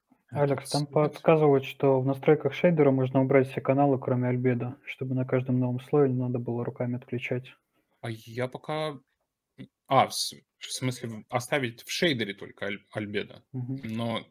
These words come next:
Speaker 1: я бы хотел себе оставить план «Б», потому что я пока не знаю, может, я сюда введу металлик, чтобы, например, вот это кольцо и вот это, и вот это сделать металликом. Может быть, я рафнес подключу, я пока не знаю. То есть, э, мне, в принципе, несложно протыкать каналы,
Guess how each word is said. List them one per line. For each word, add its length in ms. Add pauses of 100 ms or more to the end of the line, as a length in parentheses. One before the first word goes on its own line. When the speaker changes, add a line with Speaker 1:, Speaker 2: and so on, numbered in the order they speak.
Speaker 1:
я 220
бы 100
хотел 240
себе 220
оставить 380
план 200
«Б», 120
потому 220
что 140
я 80
пока 200
не 120
знаю, 220
может, 260
я 80
сюда 220
введу 340
металлик, 460
чтобы, 280
например, 480
вот 140
это 160
кольцо 680
и 260 (100)
вот 200
это, 160
и 40
вот 200
это 240 (160)
сделать 440
металликом. 760 (320)
Может 420
быть, 160
я 140
рафнес 460
подключу, 520
я 100
пока 220
не 140
знаю. 260
То 140
есть, 280
э, 200
мне, 320
в 60
принципе, 340
несложно 460
протыкать 440
каналы, 460